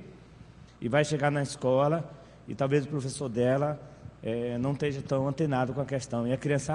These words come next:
"Ah, isso aqui a gente pode imprimir, isso aqui a gente pode fazer, isso aqui a gente pode levar pra frente".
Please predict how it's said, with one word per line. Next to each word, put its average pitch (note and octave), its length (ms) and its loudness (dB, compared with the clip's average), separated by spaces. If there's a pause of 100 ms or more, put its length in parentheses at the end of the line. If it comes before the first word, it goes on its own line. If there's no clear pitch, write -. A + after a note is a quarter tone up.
"Ah, E3 80 6
isso D3 160 0
aqui D3+ 140 -2
a F#3+ 40 2
gente A3+ 140 0
pode G#3+ 200 0
imprimir, F#3+ 380 8
isso D#3+ 120 2
aqui - 80 -6
a C#3 40 -2
gente C#3+ 120 -6
pode F3 180 -4
fazer, D3 680 2 (280)
isso - 120 -6
aqui D#3+ 300 2
a F#3 60 2
gente E3+ 240 -4
pode D#3+ 240 0
levar E3 240 2
pra F3 180 2
frente". A#2 560 2